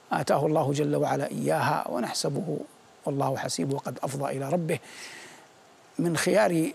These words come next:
أهل زمانه علماً وتقوى وشجاعة ونبلاً ومروءة رحمة الله تعالى عليه. وأنا يعلم الناس ذلك مرارا، يعني متأثر به إلى أك-، إلى حد التأثير، فقد صلينا وراءه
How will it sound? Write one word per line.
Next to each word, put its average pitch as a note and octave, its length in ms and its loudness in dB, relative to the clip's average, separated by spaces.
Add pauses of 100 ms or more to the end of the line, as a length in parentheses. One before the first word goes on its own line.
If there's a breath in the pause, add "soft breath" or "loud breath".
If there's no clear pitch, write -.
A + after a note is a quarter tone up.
(120)
أهل D#3 300 2
زمانه C#3 600 2
علماً C#3 480 2
وتقوى D3 520 -2 (240)
وشجاعة C#3+ 580 0
ونبلاً D3+ 600 0 (160)
ومروءة C#3 680 0 (160)
رحمة - 260 -8
الله - 200 -4
تعالى - 300 -4
عليه. D3+ 240 0
وأنا D#3+ 360 0 (800 loud breath)
يعلم C#3+ 380 4
الناس C#3 280 -2
ذلك C#3 440 -2 (100)
مرارا، - 380 2
يعني - 200 -8
متأثر - 580 -2
به C#3+ 380 0
إلى D3 280 -2
أك-، - 240 -4 (100)
إلى E3+ 180 4
حد F#3 280 -2
التأثير، G3+ 580 0 (460 loud breath)
فقد - 220 0
صلينا F#3+ 420 4
وراءه D#3+ 520 4